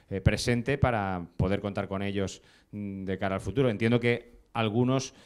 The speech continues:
si no hubiese parón, a lo mejor habrían podido entrar en la convocatoria, porque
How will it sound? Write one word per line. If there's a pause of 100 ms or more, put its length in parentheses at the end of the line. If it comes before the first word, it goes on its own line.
si
no
hubiese
parón,
a
lo
mejor
habrían
podido
entrar
en
la
convocatoria,
porque